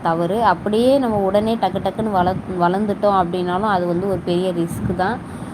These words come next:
படிப்படியா தான் முன்னேற்றம் அப்படிங்கிறது வரும். ஒரு விஷயத்த நம்ம கத்துக்கணும்னா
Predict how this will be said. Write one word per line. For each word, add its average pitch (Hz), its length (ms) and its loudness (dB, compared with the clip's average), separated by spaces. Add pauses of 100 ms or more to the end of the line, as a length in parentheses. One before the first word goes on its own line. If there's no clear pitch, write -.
(160)
படிப்படியா 202 540 4
தான் 254 180 2
முன்னேற்றம் 208 520 0
அப்படிங்கிறது 175 540 -2
வரும். 170 340 0
ஒரு 180 160 2
விஷயத்த 208 460 0
நம்ம 175 280 0
கத்துக்கணும்னா 185 560 -2